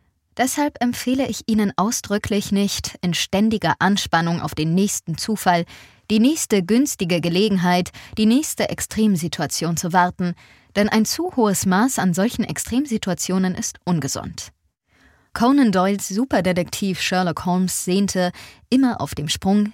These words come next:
den nächsten Fall und das nächste Rätsel förmlich herbei. Aber wenn es gerade keinen Fall gab,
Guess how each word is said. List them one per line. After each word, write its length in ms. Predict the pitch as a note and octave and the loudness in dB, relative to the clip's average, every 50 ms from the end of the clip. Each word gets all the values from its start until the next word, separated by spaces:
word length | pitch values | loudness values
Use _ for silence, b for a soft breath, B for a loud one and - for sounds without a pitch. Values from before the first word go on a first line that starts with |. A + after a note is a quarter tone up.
| - | -4
den 140 | - E3+ E3 | -2 0 2
nächsten 400 | F3+ A3+ C#4+ - - - G3+ F3+ | 4 4 2 2 -2 -4 -4 -4
Fall 400 | - - - F#3+ F#3 G3+ G#3+ G#3 - | -4 0 0 2 2 2 0 -2 -2
und 160 | G3 F#3 - | -4 -2 -2
das 220 | F#3+ F3+ - - | -2 -2 0 0
nächste 420 | G#3 B3 E4 - - - A3 - - | 0 0 0 -2 -4 -4 -4 -2 0
Rätsel 460 | E3+ F3 A3 - - - G3+ F#3+ F3+ | 0 0 0 -2 -4 -4 -4 -4 -4
förmlich 500 | - - F3 E3+ E3+ E3+ D#3+ D#3 - - | -4 -2 0 0 0 0 -2 -2 -2 -2
herbei. 420 | F#3 F3 D#3 E3+ D#3+ C#3+ - - b b b b b b b b b - | -2 -2 0 2 0 0 0 -2 b b b b b b b b b -2
Aber 200 | F3 E3+ F3 D#3+ | 0 0 0 0
wenn 120 | F3 F3+ F#3+ | 2 2 2
es 140 | F#3 - | 0 0
gerade 380 | - E3+ D#3+ E3+ F#3+ F#3 E3+ D3 | -2 -4 0 0 0 0 -2 -4
keinen 340 | - - A#3 D#4 D4+ A3 D3 | -4 -2 -2 0 0 0 -2
Fall 240 | - - C#3 - - | -2 -4 -4 -4 -4
gab, 280 | - C#3+ C#3+ D#3 D3+ | -4 -2 -2 -2 -4